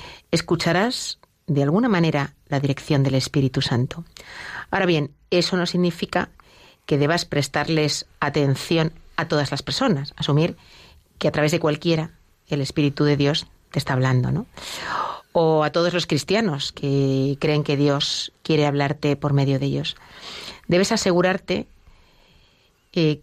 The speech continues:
que esas personas están llenas del Espíritu, realmente están guiadas por Él. Que no es fácil, ¿eh? No es fácil, aunque hay veces que, que se reconocen a la legua, ¿eh?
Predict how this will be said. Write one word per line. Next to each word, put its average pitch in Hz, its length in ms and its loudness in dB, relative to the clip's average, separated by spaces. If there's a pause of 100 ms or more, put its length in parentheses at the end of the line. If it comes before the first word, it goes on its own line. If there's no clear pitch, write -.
(160)
que 156 300 2
esas 175 260 2
personas 170 640 0
están 151 400 0
llenas 143 520 0
del 143 120 -6
Espíritu, 135 720 -2
realmente 147 720 0 (160)
están 143 320 0
guiadas 135 440 0
por 135 200 -2
Él. 135 160 0 (1200)
Que - 80 0
no 151 60 4
es 170 100 0
fácil, 139 400 -4 (120)
¿eh? 160 240 -2
No 151 80 0
es 143 80 0
fácil, 147 440 -4
aunque 143 440 2
hay - 200 0
veces 156 260 0
que, 143 200 0
que 147 160 0
se - 160 -6
reconocen 143 1000 0
a 143 60 2
la 143 80 2
legua, 139 480 -2
¿eh? 160 160 2